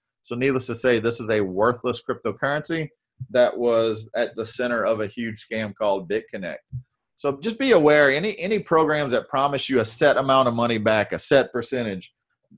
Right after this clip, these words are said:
they're gonna guarantee you that back. That is impossible. You can't guarantee amounts from trading. You definitely can't guarantee amounts from mining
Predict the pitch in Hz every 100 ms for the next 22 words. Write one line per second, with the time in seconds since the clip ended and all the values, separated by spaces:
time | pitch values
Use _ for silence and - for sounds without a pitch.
0 | _ 131 131 135 107 123 139 139 123 139
1 | 131 123 104 123 107 98 170 180 143 120
2 | 120 120 98 120 147 160 147 139 139 123
3 | 131 113 113 107 - 87 87 151 165 156
4 | 151 151 _ _ _ 110 104 170 - 165
5 | 143 139 120 127 131 127 120 113 123 107
6 | - 95 98 170 147 107 98